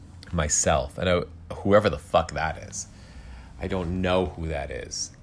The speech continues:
I'm learning that now at this age. I don't know what I am. I don't know who I am. And I am excited and relieved to take the pressure off myself to discover it. And, and I hope, I, of course I hope a million, billion, gazillion,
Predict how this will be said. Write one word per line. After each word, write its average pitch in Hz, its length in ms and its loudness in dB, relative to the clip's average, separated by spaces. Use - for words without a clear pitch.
I'm 78 280 -2
learning 87 560 4
that 64 280 -6
now 64 300 -10
at 78 160 -6
this 85 240 -2
age. 73 420 -6
I 82 80 -4
don't 82 280 -4
know 82 680 2
what 82 300 2
I 76 160 2
am. 69 400 -4
I 78 120 -2
don't 85 280 -2
know 82 300 0
who 107 160 2
I 76 120 2
am. 71 300 -2
And 78 120 0
I 73 100 0
am 76 140 -2
excited 80 680 2
and 80 360 2
relieved 92 840 4
to - 100 -6
take 95 240 -2
the - 80 -10
pressure 107 460 4
off 67 220 4
myself 67 540 -2
to - 100 -6
discover 76 640 2
it. 60 200 -12
And, 78 120 -8
and 80 180 -6
I - 40 -6
hope, - 280 0
I, 78 140 0
of - 200 -10
course 170 320 6
I 69 100 4
hope 69 280 0
a 69 60 -4
million, 76 580 2
billion, 71 400 -4
gazillion, 69 520 -4